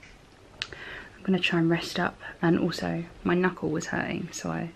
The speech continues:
taped it up, but then didn't realise how hard it is to type with your fingers taped together. <laughs>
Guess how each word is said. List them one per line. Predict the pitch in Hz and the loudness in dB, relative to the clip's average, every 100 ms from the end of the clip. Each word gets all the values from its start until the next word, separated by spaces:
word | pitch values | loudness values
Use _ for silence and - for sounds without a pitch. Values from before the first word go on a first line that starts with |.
| - - | -16 -10
taped | - 180 - - | -4 -4 -4 -4
it | 170 | 2
up, | 160 - - - - - - - - - - - | 2 0 -8 -18 -18 -18 -16 -18 -20 -20 -18 0
but | 170 | 2
then | 165 160 | 4 4
didn't | 165 165 | 4 2
realise | - 151 160 160 - - | 2 2 2 0 -4 -8
how | - 170 | -4 -2
hard | 160 160 | 0 0
it | - | -2
is | 170 | -6
to | - | -10
type | - 180 190 - - | -6 -4 -4 -6 -4
with | 190 | -2
your | 190 | -2
fingers | 196 190 190 | 0 0 0
taped | - 196 - | -4 -8 -6
together. | 196 190 196 - | -4 -4 -4 -10
<laughs> | - | -8